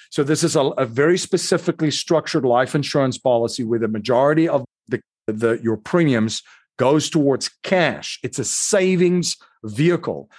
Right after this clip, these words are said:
And what I love about that is the money that you're putting in there, and I've been doing this for over a decade, this strategy that I'm talking about.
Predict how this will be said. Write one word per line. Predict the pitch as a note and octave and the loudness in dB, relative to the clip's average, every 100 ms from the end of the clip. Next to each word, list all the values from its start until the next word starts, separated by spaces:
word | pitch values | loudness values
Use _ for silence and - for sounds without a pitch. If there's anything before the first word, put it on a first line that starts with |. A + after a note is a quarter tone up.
| - - | -20 -12
And | C3+ C#3+ | -2 0
what | D#3 | 2
I | D3+ | 2
love | C#3 C#3+ G#3 | 2 2 2
about | E3+ D3 - | 2 0 0
that | C3 B2 | -2 -2
is | A2 - _ - | -6 -12 _ -2
the | |
money | D3 G#3+ G3+ | 0 2 2
that | E3+ | 2
you're | D#3+ | -2
putting | D3 F3 D#3+ C#3+ | 0 0 2 2
in | F#3+ | 2
there, | C#3+ D#2 E2 - - | 2 -2 -10 -14 -4
and | C3+ | -2
I've | C#3+ | 0
been | D#3+ | 2
doing | D3 C#3+ | 2 2
this | C#3 B2+ | 0 -2
for | C3+ A#2+ G#2+ - _ | 0 0 0 -6 _
over | D3+ F3 F#3 | -2 2 2
a | D3 | 0
decade, | G#2+ C#3+ C#3+ A#2+ G2 | 0 -2 0 -2 -2
this | A#2 - | -6 -4
strategy | D3 B2+ A#2 A2+ | 0 0 0 -4
that | A2 | -6
I'm | G#2 A2 | -6 0
talking | D3+ D3 B2 | 0 0 -6
about. | G#2 F2+ | -8 -10